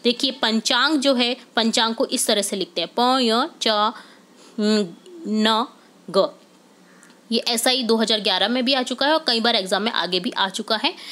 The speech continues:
तो देखिए, ये इस तरह से आपको देखना है ध्यान से कि आपको इस तरह से ना लिख करके, इस तरह से आप लिखने के तौर पर इन्हें यूज़ कर सकते हैं अनुसार वालों को, but अगर वर्तनी की दृष्टि से शुद्ध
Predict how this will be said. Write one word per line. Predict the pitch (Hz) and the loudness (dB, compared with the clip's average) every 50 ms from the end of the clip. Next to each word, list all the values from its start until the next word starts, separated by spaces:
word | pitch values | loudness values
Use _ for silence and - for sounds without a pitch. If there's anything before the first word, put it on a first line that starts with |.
| - - - - | -18 -12 -4 -2
तो | 247 | 0
देखिए, | 226 202 214 214 - 277 302 339 339 - - - - - 202 | 2 2 0 0 2 0 0 0 0 -6 -16 -20 -18 -10 -4
ये | 196 247 - - - | -4 -4 -4 -2 -4
इस | 262 - | -4 0
तरह | - 254 220 214 | 0 2 2 2
से | 220 - | 0 0
आपको | 214 151 - - - 269 302 285 - - - - - - - - - - - - - - - - - - | -2 -2 -2 -2 0 0 0 0 -2 -10 -20 -20 -20 -20 -20 -20 -20 -20 -20 -20 -20 -20 -20 -20 -20 -10
देखना | 190 165 226 233 233 - 269 285 | -2 2 2 2 2 2 0 0
है | 277 294 294 | 2 0 -2
ध्यान | 269 226 214 190 196 202 220 240 | -2 -4 -2 0 2 2 2 2
से | 226 - 294 330 381 - - - - - - - - | 0 0 -2 -2 -2 -6 -16 -20 -20 -20 -20 -14 -6
कि | - 277 | -4 -4
आपको | - - 220 233 226 - - 285 294 - - - | -2 0 0 -2 -2 -2 -2 -2 -2 -2 -2 -4
इस | - - | -4 0
तरह | - 302 294 294 | 0 0 0 2
से | 294 311 | 0 0
ना | 277 247 240 | 2 2 2
लिख | 240 226 220 - | 2 0 -2 -2
करके, | - 233 214 208 - 285 - | -2 -2 -2 -2 -4 -6 -4
इस | - 240 - | -4 -2 -2
तरह | 262 240 247 | 0 0 0
से | 240 - | 0 -2
आप | 285 - 294 302 294 | -2 0 0 0 2
लिखने | 233 220 240 - - 339 370 | 0 0 0 0 0 0 0
के | 403 392 | 0 0
तौर | 392 330 302 294 | 2 2 2 2
पर | 302 330 | 2 2
इन्हें | 294 294 277 285 311 | 2 4 4 4 4
यूज़ | 277 220 220 247 302 302 - | 4 4 4 2 2 2 0
कर | - 233 | 0 0
सकते | 226 - 214 196 - 220 | 0 0 -2 -2 -2 -2
हैं | 196 | -2
अनुसार | 196 196 196 - 202 185 | -2 -4 -2 -2 -2 0
वालों | 180 175 165 170 175 | 0 -2 -2 -2 -4
को, | 175 - 381 453 - - - - - - | -2 -2 -4 -4 -4 -12 -20 -12 -4 0
but | 247 311 311 330 | 0 2 2 2
अगर | 285 262 302 277 | 2 2 0 0
वर्तनी | 226 202 202 190 190 - 247 277 339 | 2 0 0 0 0 0 0 0 2
की | 339 392 339 | 0 0 0
दृष्टि | 311 285 269 - - 285 | 0 0 0 -2 -2 -2
से | 254 285 277 | 0 0 0
शुद्ध | 277 - 269 254 208 185 262 277 | 0 0 0 -2 0 0 -2 -2